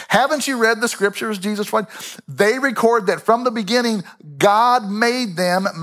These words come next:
male and female." And by the way, I know we're living in a culture where psychology trumps biology.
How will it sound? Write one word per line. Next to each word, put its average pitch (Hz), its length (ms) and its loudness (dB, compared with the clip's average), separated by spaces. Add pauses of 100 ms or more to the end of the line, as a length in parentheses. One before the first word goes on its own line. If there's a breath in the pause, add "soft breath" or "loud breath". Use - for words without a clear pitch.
(140)
male 190 480 4
and 190 260 0
female." 185 680 -2 (840)
And 135 160 -6
by 147 160 4
the 143 80 2
way, 143 200 0
I 143 80 0
know 147 180 2
we're 147 140 0
living 143 220 -2
in 135 100 -4
a 127 40 -4
culture 143 380 -2
where 127 140 -2
psychology 147 640 0
trumps 147 260 0
biology. 139 720 0